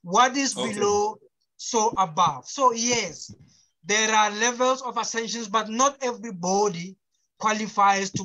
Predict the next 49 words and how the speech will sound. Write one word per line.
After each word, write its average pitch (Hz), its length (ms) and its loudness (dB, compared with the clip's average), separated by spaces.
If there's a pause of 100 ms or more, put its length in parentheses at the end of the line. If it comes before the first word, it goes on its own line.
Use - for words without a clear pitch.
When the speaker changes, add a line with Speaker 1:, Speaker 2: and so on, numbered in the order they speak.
Speaker 1:
go 190 320 -2 (100)
a 185 140 -6
level 196 340 -4
above 185 500 0
these 185 180 -8
ones 185 260 -6
of 170 120 -12
humans. 170 600 -10 (2000)
Speaker 2:
Okay, 120 460 -4 (220)
I 131 100 -2
will 151 160 -2
hold, 185 320 0
I 165 80 2
will 165 160 -2
hold 185 220 0
my 135 160 -4
comment 151 400 -4
on 117 160 -6
that 117 200 -6
one 113 180 -6
because 113 300 -8
ngifuna 151 300 -8
ukwazi 151 240 0
ukuthi 123 120 -12
ngubani, 120 360 -2 (280)
uh, 139 120 0
aba-, 143 480 2
abanjani 135 480 0
abaya 143 380 -2
khona? 107 360 -6
Are 123 120 -2
they 120 160 -6
because 135 340 -4
of 151 140 -6
their 123 140 -4
position 135 400 -6
here 151 160 -2
on 147 120 -4
earth, 147 240 -4
or 127 40 -6
is 110 100 -8
it 104 100 -12
because 113 260 -8
of 110 140 -8
their 104 180 -4
condition 104 380 -8
of 104 140 -8
their 92 100 -6
soul 87 420 0